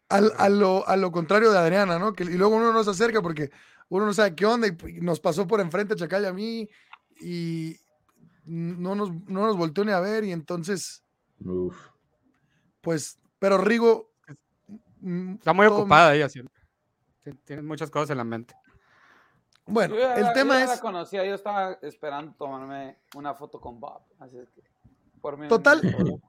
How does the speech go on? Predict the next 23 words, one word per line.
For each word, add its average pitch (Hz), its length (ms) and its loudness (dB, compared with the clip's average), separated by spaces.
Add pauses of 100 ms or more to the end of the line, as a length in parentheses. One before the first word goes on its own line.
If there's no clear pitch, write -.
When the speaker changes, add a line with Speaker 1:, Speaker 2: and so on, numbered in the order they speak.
Speaker 1:
es 233 220 6
que 262 240 2
en 226 80 2
el 220 100 0
vest-, 214 260 -2
en 208 100 0
el, 208 300 -4
en 208 80 -4
el 214 120 -4
vestidor 233 480 0
estamos 233 260 -10
ahí 233 80 -6
platicando, 269 640 -8 (560)
sale 226 400 2
la 196 100 -2
gente 214 300 -4
de 214 60 2
la 208 140 0
prensa, 277 360 -2
nos 202 220 -6
quedamos 190 400 0
nada 202 180 0
más, 190 360 -2